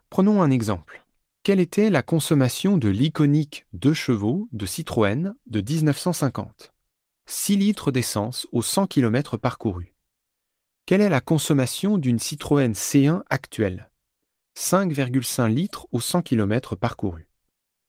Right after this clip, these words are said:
Nos ingénieurs n'auraient amélioré l'efficacité des moteurs que de dix pour cent en soixante-dix ans ? Bien sûr que non. La deux chevaux pesait cinq cents kilos quand une Citroën C un en pèse huit cent cinquante,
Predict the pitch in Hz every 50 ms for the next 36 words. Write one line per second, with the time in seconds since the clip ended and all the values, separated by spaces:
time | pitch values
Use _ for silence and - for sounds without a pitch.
0 | _ _ _ - 107 117 107 120 123 110 120 113 113 123 139 175 185 147 123 117
1 | 117 113 135 139 123 110 117 123 123 127 127 123 123 123 120 110 101 104 123 139
2 | - - - - 151 135 - - 147 131 - 147 131 113 104 98 110 113 104 -
3 | 120 135 170 185 170 - - - 135 123 113 104 95 98 95 113 165 190 - -
4 | 156 - - - - 143 147 185 254 - 117 98 - - - 139 170 165 - -
5 | 170 165 156 143 147 131 131 175 233 - _ _ _ _ _ _ _ _ _ _
6 | _ _ _ 95 87 98 113 113 - - 135 - - 151 160 165 143 - - _
7 | _ _ _ _ _ _ _ _ _ _ _ _ _ _ _ 104 107 107 110 135
8 | 131 117 - - - 165 175 214 220 - - 127 113 117 139 151 147 - - 175
9 | 156 - - 175 165 - - 170 165 170 165 131 - _ - - 104 - - 110
10 | 95 - - 135 - - - 127 127 120 104 - - 110 104 117 151 190 - -
11 | 117 110 - - 160 165 143 110 104 110 117 147 160 - - 156 139 - - 156
12 | 143 - 160 135 113 - - -